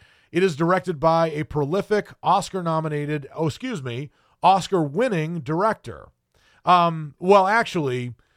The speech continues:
this, uh, director was nominated for The Crying Game back in nineteen ninety-three. He didn't win for Best Director. Uh, I believe Clint Eastwood did for directing Unforgiven,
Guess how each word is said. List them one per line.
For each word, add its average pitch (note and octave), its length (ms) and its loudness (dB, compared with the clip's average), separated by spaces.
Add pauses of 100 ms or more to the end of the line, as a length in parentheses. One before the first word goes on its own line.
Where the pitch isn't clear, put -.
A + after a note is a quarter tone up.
(440)
this, F3+ 500 2
uh, D3+ 280 4
director D3 960 0
was C#3 320 0
nominated D3 640 -2
for A#2+ 520 -2
The A2+ 100 -8
Crying A#2+ 460 -4
Game A2 340 -10
back A#2+ 260 -4
in B2+ 80 -12
nineteen A#2+ 300 -8
ninety-three. G#2+ 800 -4 (240)
He G#3+ 140 -4
didn't D#4 280 -4
win G#3 380 0
for E3 140 -8
Best C#3+ 300 -2
Director. F#2 680 -10 (480)
Uh, C#3 380 4
I D#3 80 2
believe G#3+ 440 -6
Clint G3 260 -2
Eastwood C#3+ 380 -6
did A#2+ 200 -6
for C3+ 160 -8
directing A#2+ 460 -4
Unforgiven, G#2 800 -6